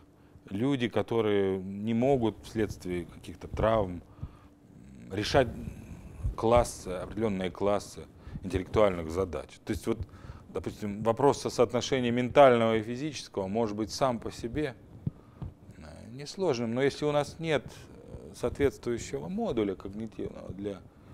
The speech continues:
решения, м, этой проблемы, то мы будем, э, когнитивно замкнуты, э, беспомощны.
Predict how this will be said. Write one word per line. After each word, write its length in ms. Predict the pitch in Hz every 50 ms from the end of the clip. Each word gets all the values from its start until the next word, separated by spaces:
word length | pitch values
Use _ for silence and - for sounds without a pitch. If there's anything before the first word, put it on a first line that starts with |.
| - - - - - - -
решения, 720 | - 92 98 92 - - 101 87 85 78 76 73 76 71 - - - _ _ _ _ - - - - - - - - - - - -
м, 1080 | - 131 120 110 110 107 - 110 - - - 120 123 117 117 - - - - - - -
этой 140 | 87 95 95
проблемы, 560 | 92 107 110 104 113 110 95 80 73 73 85
то 120 | 87 -
мы 120 | 170 208 196
будем, 360 | - 180 170 156 - 127 113 - - - -
э, 280 | - - - - - -
когнитивно 540 | - - - - - - 170 - - - -
замкнуты, 640 | - - 117 104 95 - - 80 76 - - - - - - - - - - - - - - - - - - - - - - - - - - - - 53
э, 140 | 53 64 73
беспомощны. 840 | 85 98 110 - - - - 92 67 - - - - - - - -